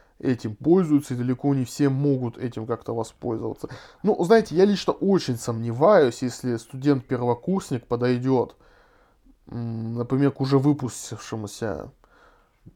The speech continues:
студенту из нашего вуза и попросит его о чём-то помочь, я очень сомневаюсь, что его не пошлют в известное место. Ну, очень сомневаюсь.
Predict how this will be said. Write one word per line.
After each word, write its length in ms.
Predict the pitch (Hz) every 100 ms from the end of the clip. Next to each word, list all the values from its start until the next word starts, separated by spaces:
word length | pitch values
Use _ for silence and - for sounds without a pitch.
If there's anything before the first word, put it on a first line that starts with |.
| _ _ -
студенту 640 | - 127 127 139 110 98
из 320 | 98 117 - -
нашего 460 | 127 113 - 113
вуза 340 | 120 196 202 139
и 120 | 120
попросит 420 | 120 117 143 -
его 100 | 120
о 40 |
чём-то 260 | 113 123 123
помочь, 320 | 123 135 196
я 60 | 147
очень 280 | 151 151 135
сомневаюсь, 520 | 127 120 127 175 160
что 340 | - - 127 - - _
его 320 | - 117 123
не 80 | 135
пошлют 480 | 120 - - 101 - - _ _ _ _ _ _ _ _ _ _ _
в 80 | 123
известное 460 | 117 127 120 127 113
место. 480 | 113 85 - 107 - _ - - _ _ _ _ _ _ -
Ну, 260 | 165 185
очень 280 | 180 147 117
сомневаюсь. 760 | 107 104 104 85 65 57 -